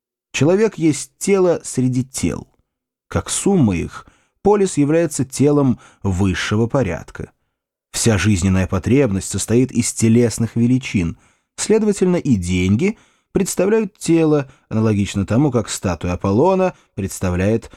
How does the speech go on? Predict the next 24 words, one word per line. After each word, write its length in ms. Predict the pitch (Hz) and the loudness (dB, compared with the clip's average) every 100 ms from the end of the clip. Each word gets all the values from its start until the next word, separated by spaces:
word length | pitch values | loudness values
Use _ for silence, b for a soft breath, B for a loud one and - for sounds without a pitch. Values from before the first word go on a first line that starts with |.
| b | b
божество. 800 | 92 104 92 92 - - 62 - _ _ _ _ _ _ _ _ | -2 0 0 -4 -6 -8 -10 -10 _ _ _ _ _ _ _ _
Около 300 | 156 170 180 | 0 2 2
шестьсот 420 | 175 175 - 180 | 0 -4 -2 -2
пятидесятого 720 | - 160 165 160 131 101 120 151 | -2 -4 -4 -2 0 0 0 0
года, 440 | 202 208 107 82 b b b | 0 0 0 -4 b b b
одновременно 640 | 123 139 151 156 151 143 | 0 2 2 2 0 -2
с 140 | 131 | -4
телом 380 | - 151 135 123 | -2 0 2 2
каменного 560 | 113 131 120 113 113 107 | 0 0 0 2 0 0
дорийского 560 | 110 110 92 - 110 | 0 0 -2 -4 -4
храма 640 | 120 - 180 208 151 101 90 b b | -2 0 0 2 0 -2 -6 b b
и 100 | b | b
всесторонне 800 | 95 107 - - 127 180 180 151 | -10 -6 -6 0 2 2 2 0
свободно 560 | 127 117 120 131 123 110 | -2 -2 0 2 0 -2
проработанной 640 | 104 107 113 98 87 90 | -4 -2 -2 -2 -2 -4
статуи, 680 | 101 - - 220 - 87 85 - b b - | -4 -4 -4 -2 -2 -2 -2 -6 b b -2
возникла 540 | 117 151 208 226 208 | 0 2 0 2 0
и 200 | - 185 | 0 0
монета, 800 | 185 180 135 123 113 - 110 104 _ _ _ - | 0 2 2 2 0 -2 -4 -6 _ _ _ -2
металлическая 840 | 107 107 107 104 - - 95 92 | 0 2 2 0 -2 -6 -2 -2
гиря 360 | 87 120 175 151 | 0 0 2 0
красиво 540 | 110 104 - 131 113 | 0 -4 0 0 0
отчеканенной 640 | 104 - 95 95 87 90 | -2 -6 -6 -4 -2 -2
формы. 520 | 95 - 87 - - | -2 -2 -4 -6 -12